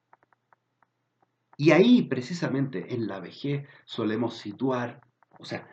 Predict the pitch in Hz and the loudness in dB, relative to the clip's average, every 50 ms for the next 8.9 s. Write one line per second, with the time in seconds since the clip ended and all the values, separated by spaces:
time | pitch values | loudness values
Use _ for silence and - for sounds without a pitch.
0 | - - - 85 85 90 87 87 85 104 101 - - - - - 151 143 143 - | -20 -16 -14 -12 -10 -10 -10 -8 -8 -10 -10 -10 -12 -10 -4 -2 -2 -2 -2 -2
1 | 143 147 151 156 147 147 151 143 - - _ - _ _ _ - 107 101 101 113 | 0 0 0 0 -2 -4 -6 -10 -14 -18 _ -20 _ _ _ -8 -6 -4 -2 -4
2 | 113 110 - 110 - - 104 110 113 113 - - - _ _ _ _ _ _ _ | -4 -6 -6 -10 -6 -2 0 0 0 0 -2 -8 -18 _ _ _ _ _ _ _
3 | - 104 92 87 85 85 - _ _ _ _ _ 104 104 110 - 110 101 - - | -14 -12 -10 -10 -10 -12 -14 _ _ _ _ _ -8 -6 -6 -6 -8 -10 -12 -10
4 | 98 90 87 90 85 80 80 80 73 71 - - - - - - _ _ - _ | -10 -10 -8 -8 -8 -8 -10 -10 -12 -14 -16 -18 -20 -20 -20 -20 _ _ -20 _
5 | _ _ _ _ _ _ _ _ _ _ _ _ _ 107 107 - 117 107 - 104 | _ _ _ _ _ _ _ _ _ _ _ _ _ -8 -6 -6 -6 -8 -6 -4
6 | 101 104 123 123 120 104 98 104 123 139 143 - 127 - 95 90 - - 127 127 | -2 2 2 4 4 2 2 0 0 -2 -2 -2 -6 -6 -6 -10 -4 -2 -2 -2
7 | 127 123 - 127 - 80 - - _ _ _ _ _ _ _ _ - - _ - | -2 -2 -2 -4 -4 -4 -8 -14 _ _ _ _ _ _ _ _ -20 -20 _ -20
8 | - - - - - 107 - - 123 107 131 135 - - 139 123 - - | -20 -20 -10 -4 -4 -4 -2 -2 -2 -2 -2 -2 0 0 0 -2 -2 -2